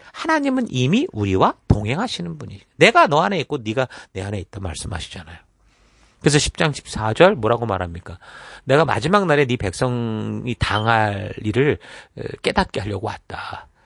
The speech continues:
이 환상은 오랜 후의 일이다." 그렇게 얘기를 했죠. 그 오랜 후라는 건 이미 얘기했던 것처럼 다니엘이 환상을 받을 때로부터 따지면 삼백 년 후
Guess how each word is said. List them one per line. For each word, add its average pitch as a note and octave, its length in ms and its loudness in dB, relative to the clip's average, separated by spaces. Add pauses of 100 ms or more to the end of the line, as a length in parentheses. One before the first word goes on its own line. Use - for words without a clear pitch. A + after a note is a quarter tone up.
(200)
이 C3 100 6
환상은 C#3 500 4
오랜 A#2+ 260 2
후의 F#3+ 260 -2
일이다." - 440 -10
그렇게 A2 240 -4
얘기를 E2 160 -6
했죠. - 280 -18
그 C3 100 4
오랜 C#3+ 280 8
후라는 G3 300 0
건 C3+ 100 -2
이미 A2+ 180 -2
얘기했던 G2 400 -4
것처럼 F#2+ 340 -12 (320)
다니엘이 A#2 320 4
환상을 D3 360 2
받을 G#2 280 -2
때로부터 G2+ 300 -2
따지면 F#2+ 320 -8
삼백 E3+ 340 -2
년 A2+ 140 -2
후 - 320 0